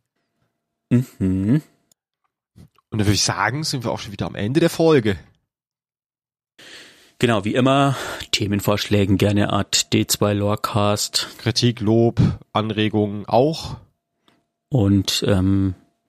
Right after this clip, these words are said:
Speaker 1: preisende Botschaften an unsere Königin Savatun auch gerne.
Speaker 2: Savatun, Savatun.
Speaker 1: <laughs> Ansonsten
Speaker 2: Lobpreise die Herren Savatun. Ansonsten hören wir uns bald wieder.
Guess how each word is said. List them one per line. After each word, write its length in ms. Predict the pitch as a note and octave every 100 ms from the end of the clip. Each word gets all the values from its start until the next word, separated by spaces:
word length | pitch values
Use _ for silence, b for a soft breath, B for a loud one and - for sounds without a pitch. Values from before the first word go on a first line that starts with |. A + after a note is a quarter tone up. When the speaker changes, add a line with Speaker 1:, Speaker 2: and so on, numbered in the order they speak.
| _ _ _
Speaker 1:
preisende 560 | - G#2 A2 - G#2 G#2
Botschaften 680 | A2+ A#2 - A#2 - -
an 140 | A2 A2+
unsere 280 | G#2+ -
Königin 500 | A2+ - A2+ A2+ A2
Savatun 600 | A2 G#2+ A2 A2 - G#2+
auch 300 | A2+ A2+ -
gerne. 720 | - G#2+ A2 A2 A2 A2 A2 A2
Speaker 2:
Savatun, 0 |
Savatun. 560 | G#2+ - - - - - _ _ _ _ _ _ _ _ B B B B _ _ _ -
Speaker 1:
<laughs> 180 | - - - _ B B B B B _ _ _ _ _ _ _ _ _ _ _ -
Ansonsten 340 | - G2 A2 G#2 G#2+
Speaker 2:
Lobpreise 280 | A2 A2 G#2+
die 180 | - G#2+
Herren 340 | G#2+ G#2 G#2+ G#2
Savatun. 1160 | F#2+ F2+ F#2+ F#2 G2 F#2+ F#2+ F#2 F#2 F#2+ G2 - _ _ _ _ _ _ _ _ _ _ _ _ _ _ _ _ _
Ansonsten 340 | D#3 E3+ F3 E3+
hören 120 | C3+
wir 80 | C#3
uns 140 | C3
bald 220 | A#2 A2
wieder. 460 | G#2 A#2 D#3+ -